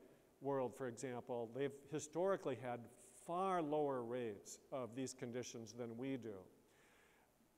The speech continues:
Lots of possible reasons for that, but no one knows for sure.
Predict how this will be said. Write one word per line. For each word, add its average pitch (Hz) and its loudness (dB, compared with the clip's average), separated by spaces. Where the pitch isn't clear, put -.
Lots 151 4
of - -2
possible 151 2
reasons 156 0
for 165 -4
that, 170 0
but 127 -4
no 135 -4
one 135 -2
knows 123 -4
for 117 -6
sure. 117 -6